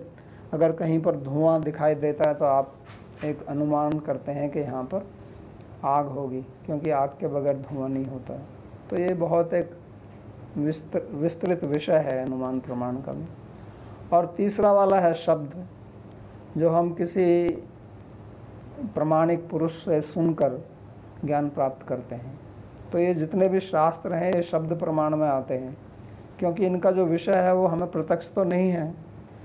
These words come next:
लेकिन हम उसको पढ़कर सुनकर ज्ञान प्राप्त करते हैं। तो जिस प्रकार आप किसी से कुछ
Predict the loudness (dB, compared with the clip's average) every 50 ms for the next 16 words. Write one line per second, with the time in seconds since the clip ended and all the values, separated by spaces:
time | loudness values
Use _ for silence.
0 | -18 -12 -4 0 0 2 2 2 2 2 2 0 0 -2 -2 0 -2 0 2 4
1 | 4 4 4 4 4 4 4 4 2 0 -2 -2 0 0 0 0 2 2 2 2
2 | 2 0 0 -2 -2 -2 -2 -6 -8 -8 -8 -8 -8 -12 -12 -12 -14 -16 -16 -18
3 | -18 -20 -18 -18 -18 -18 -18 -18 -18 -18 -16 -16 -10 -6 -2 -2 0 -2 -2 -4
4 | -6 -2 2 4 4 6 6 6 6 4 4 2 -4 -14 -18 -10 -6 -6 -6 -4
5 | -6 -4 -2 -2 0 0 0 -2 -4 -6